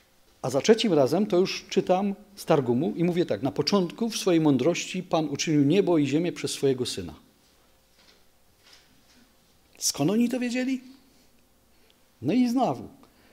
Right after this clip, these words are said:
wiedza ich w tamtych czasach i to, co my sugerujemy sobie, że oni nie wiedzieli, po znalezieniu zwojów z Qumran wywołała po prostu potężną burzę, która trwa do dzisiaj,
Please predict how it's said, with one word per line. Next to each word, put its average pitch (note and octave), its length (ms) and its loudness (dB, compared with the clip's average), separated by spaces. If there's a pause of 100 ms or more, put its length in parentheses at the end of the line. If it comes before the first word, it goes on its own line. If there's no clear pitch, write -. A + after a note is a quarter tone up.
(920)
wiedza G#3 460 4
ich A#3 220 0
w - 60 -12
tamtych E3+ 320 -4
czasach D#3 580 -4 (440)
i C3+ 60 -8
to, G#3+ 160 0
co G#3 140 0
my F3+ 400 4 (520)
sugerujemy D3 720 2
sobie, D3 280 -2
że C3+ 100 0
oni C3 180 2
nie D#3+ 180 2
wiedzieli, C3 540 -2 (1120)
po F3 120 0
znalezieniu F3 760 2 (680)
zwojów D#3+ 400 2
z - 60 -8
Qumran E3+ 440 0 (500)
wywołała F#3+ 800 0
po - 140 -14
prostu - 320 -10
potężną E3+ 640 -2
burzę, C3+ 480 -4 (480)
która E3+ 240 -2
trwa G3+ 280 -2
do F3+ 120 4
dzisiaj, C#3+ 400 -4